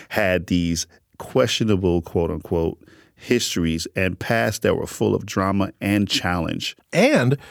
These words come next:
Speaker 2: these were all non-Israelites. Uh, so we've already looked at Tamar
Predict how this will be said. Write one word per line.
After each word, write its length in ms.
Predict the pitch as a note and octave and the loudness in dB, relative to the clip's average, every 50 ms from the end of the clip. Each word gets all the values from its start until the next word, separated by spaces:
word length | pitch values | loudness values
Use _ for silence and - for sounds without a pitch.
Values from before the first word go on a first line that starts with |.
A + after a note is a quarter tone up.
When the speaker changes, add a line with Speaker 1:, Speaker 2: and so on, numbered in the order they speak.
| - - - - _ | -20 -20 -20 -20 _
Speaker 2:
these 340 | A#2 A#2 C3 D3+ D#3+ C#3+ - | -8 0 4 4 4 4 4
were 200 | D#3 D#3 D3 C#3+ | 4 4 4 4
all 240 | C#3 C#3+ D3 D#3 D#3 | 4 6 4 4 4
non-Israelites. 880 | D3+ C#3+ C3+ C#3+ E3 F#3+ E3+ - E3+ C3 F#2+ F#2+ F#2+ F#2+ - - - - _ - - - - - - - - - | 4 4 4 4 4 4 4 4 2 2 2 0 -4 -6 -6 -8 -8 -8 _ -20 -20 -20 -20 -20 -20 -16 -8 -2
Uh, 160 | A#2 A#2 A2+ | 0 0 2
so 140 | - - D3+ | 4 4 6
we've 180 | D3 D3 C3 | 6 6 6
already 320 | D3 D3+ E3+ G3 G3 F3+ D3+ | 4 4 6 6 6 4 4
looked 220 | C#3+ D3+ - - | 4 2 2 0
at 140 | B2+ A2+ - | -6 -4 0
Tamar 680 | - D3+ D3+ E3 D#3+ D3+ D3 D3+ E3+ G3+ A3+ A3+ - | 2 4 6 6 6 6 6 4 4 4 4 2 0